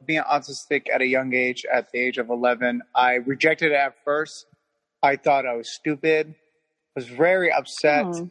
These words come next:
Speaker 1: and I was dealing with a lot of behavior issues as a child, uh, from elementary on to most of, uh,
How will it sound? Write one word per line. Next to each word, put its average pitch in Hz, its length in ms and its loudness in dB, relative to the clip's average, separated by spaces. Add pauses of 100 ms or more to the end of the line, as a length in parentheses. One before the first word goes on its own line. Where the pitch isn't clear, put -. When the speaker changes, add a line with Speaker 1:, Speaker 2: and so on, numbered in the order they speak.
Speaker 1:
and 139 280 2
I 139 80 2
was 139 220 -6
dealing 156 280 -2
with 143 160 -2
a 143 40 -4
lot 135 200 2
of 127 100 -10
behavior 127 360 -4
issues 123 460 -6
as 110 120 -4
a 113 60 -2
child, 120 480 2 (560)
uh, 120 340 4
from 135 260 -12
elementary 156 640 0
on 147 320 0 (100)
to 127 360 -4
most 139 360 -4
of, 127 100 -6 (180)
uh, 120 160 2